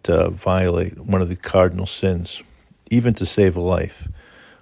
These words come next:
But when one is transgressing the sin in order to save not just a few people, but, uh, the entire nation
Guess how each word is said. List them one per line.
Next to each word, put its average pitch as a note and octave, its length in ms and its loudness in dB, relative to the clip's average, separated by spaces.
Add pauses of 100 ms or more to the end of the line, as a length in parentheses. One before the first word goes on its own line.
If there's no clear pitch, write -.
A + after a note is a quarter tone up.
(160)
But G2+ 120 -2
when G2+ 200 2
one A2+ 160 8
is G#2+ 80 2
transgressing G2 720 2
the F2+ 80 -2
sin G#2+ 240 0
in F#2+ 80 0
order G2 180 4
to - 160 -6
save G2 320 2
not F#2 240 0
just - 360 -10
a F#2+ 40 -4
few B2+ 240 -2
people, E2 540 -4
but, - 320 -2
uh, - 400 -6 (340)
the F#2 120 -2
entire F#2 380 4
nation F#2 520 0